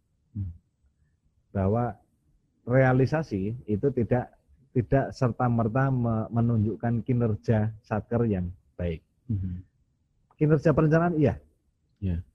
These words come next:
Speaker 2: Tapi kinerja satker secara keseluruhan tidak hanya realisasi.
Speaker 1: Hmm.
Speaker 2: Namun kalau ada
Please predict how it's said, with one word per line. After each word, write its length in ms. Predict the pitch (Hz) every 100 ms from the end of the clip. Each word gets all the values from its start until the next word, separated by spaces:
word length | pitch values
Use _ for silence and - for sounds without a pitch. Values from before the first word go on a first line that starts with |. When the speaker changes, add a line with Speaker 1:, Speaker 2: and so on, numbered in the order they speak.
| _
Speaker 2:
Tapi 300 | - 120 160
kinerja 480 | 139 151 143 127 123
satker 320 | 131 117 147
secara 240 | 131 131 120
keseluruhan 480 | 107 127 139 143 143 - _
tidak 260 | 127 117 101
hanya 240 | 101 101 98
realisasi. 560 | 92 90 90 85 80
Speaker 1:
Hmm. 320 | - 95 95 - _ _ _ _
Speaker 2:
Namun 400 | 104 98 139 143 - -
kalau 480 | 113 107 135 139 -
ada 560 | 113 117 - 120 113 110